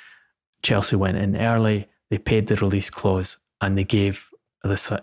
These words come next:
the substantial financial package that Werner wanted to move to England, and they convinced the player, who Klopp had done a huge amount of work on, on trying to persuade to come to Liverpool,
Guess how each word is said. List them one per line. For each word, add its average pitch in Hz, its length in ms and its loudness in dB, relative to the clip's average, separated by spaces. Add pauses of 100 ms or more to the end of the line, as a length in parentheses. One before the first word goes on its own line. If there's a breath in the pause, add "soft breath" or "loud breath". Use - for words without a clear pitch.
(120)
the 104 140 0
substantial 101 680 -2
financial 98 540 -2
package 98 520 -4
that - 220 -4
Werner 98 280 0
wanted 98 560 -4 (300 soft breath)
to - 100 -2
move 98 240 4
to - 160 -4
England, 104 380 2
and 101 100 0
they 101 60 2
convinced 101 480 0
the 113 60 -2
player, 104 440 0 (460 loud breath)
who 113 140 2
Klopp - 320 0
had 95 100 0
done 107 140 2
a 98 40 0
huge - 360 0
amount 101 260 2
of 104 60 0
work 104 320 0
on, 98 240 -2
on 101 120 0
trying 101 200 -2
to 101 40 -2
persuade 101 440 -2
to - 80 -12
come 98 180 0
to - 160 -6
Liverpool, 104 640 0